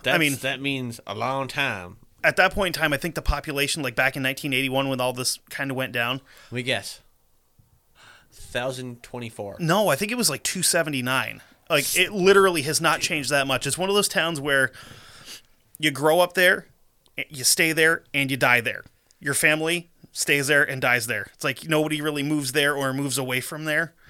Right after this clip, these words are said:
Speaker 1: So, like, New England.
Speaker 2: Yeah, it's like Pittsburgh. <laughs>
Speaker 1: <laughs>
Speaker 2: Yeah. So McElroy, being from a large family, not just in number, but in stature, actually,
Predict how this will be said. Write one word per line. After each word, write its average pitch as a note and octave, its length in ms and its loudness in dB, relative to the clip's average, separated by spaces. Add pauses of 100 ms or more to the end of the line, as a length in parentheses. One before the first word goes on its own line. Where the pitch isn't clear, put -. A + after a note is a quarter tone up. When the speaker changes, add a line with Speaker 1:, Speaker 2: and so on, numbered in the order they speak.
(240)
Speaker 1:
So, - 220 0
like, C#3+ 200 2
New D3 180 -2
England. F#2 340 -6 (640)
Speaker 2:
Yeah, A3+ 440 -2
it's - 120 -12
like F#3 100 -6
Pittsburgh. - 380 -4 (280)
<laughs> - 0 -
Speaker 1:
<laughs> - 500 -2
Speaker 2:
Yeah. D#3 840 0 (580)
So E3+ 160 6
McElroy, F3 680 6
being E3 180 2
from E3 160 -4
a D3+ 80 4
large D3 380 2
family, C#3+ 380 0
not D3+ 200 2
just D3 260 -2
in D3 140 -4
number, D3 320 0
but C3 220 2
in B2 100 -8
stature, C3 540 0
actually, A2+ 440 -6